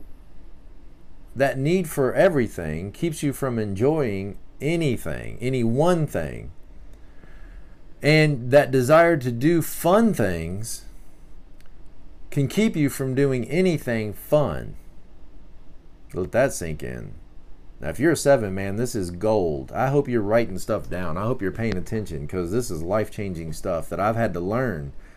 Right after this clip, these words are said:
The Enneagram has taught me. I've had to learn, okay? If you could focus on doing things in a fun way, then everything could be fun.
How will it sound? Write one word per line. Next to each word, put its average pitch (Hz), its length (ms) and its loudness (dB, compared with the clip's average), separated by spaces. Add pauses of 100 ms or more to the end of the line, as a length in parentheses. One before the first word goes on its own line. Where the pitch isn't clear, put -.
(120)
The 95 140 0
Enneagram 113 440 0
has 87 140 -6
taught 117 320 -2
me. 69 280 -6
I've 90 140 -2
had 113 140 0
to 87 80 -4
learn, 104 360 -2
okay? 90 360 -4 (880)
If 135 220 4
you 180 160 2
could 175 180 2
focus 165 460 0
on 127 200 0
doing 131 360 2
things 120 360 -2
in 107 80 0
a 90 100 -2
fun 117 400 -2
way, 71 440 -2 (380)
then 113 180 2
everything 127 480 2
could 131 260 -2
be 98 120 -2
fun. 110 480 -4